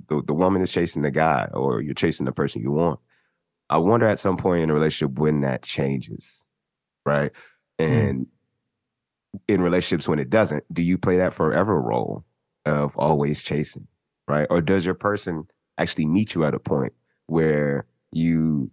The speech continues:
Speaker 1: chase each other, right? Or you try to attract each other, you know, for a better
Speaker 2: Mm.
Speaker 1: phrase. Like, when does initiation became, become a, a two-way street,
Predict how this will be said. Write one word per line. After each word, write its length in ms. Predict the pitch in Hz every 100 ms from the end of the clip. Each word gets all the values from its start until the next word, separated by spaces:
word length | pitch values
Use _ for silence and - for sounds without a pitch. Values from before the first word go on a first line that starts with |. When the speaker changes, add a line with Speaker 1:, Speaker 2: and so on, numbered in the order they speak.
| -
Speaker 1:
chase 280 | 101 101 104
each 180 | 92
other, 280 | 104 87 60 - _ _ _ _
right? 340 | - 80 78 - _ _
Or 180 | 90 90
you 120 | 87
try 220 | 90 95 92
to 200 | 107 65
attract 640 | - - 87 - - - -
each 200 | 78 -
other, 320 | - - - _ _ -
you 80 |
know, 100 | -
for 200 | - 76
a 60 | 71
better 220 | 69 120
Speaker 2:
Mm. 0 |
Speaker 1:
phrase. 500 | 107 71 58 50 - _ _ -
Like, 140 | 73
when 240 | 85 104 104
does 420 | 92 92 82 - - _ -
initiation 680 | 87 85 - 80 80 85
became, 560 | 69 67 82 73 71 62 -
become 500 | 87 - 87 78 71 -
a, 240 | 71 52 -
a 60 | -
two-way 340 | 113 98 90
street, 360 | - 85 76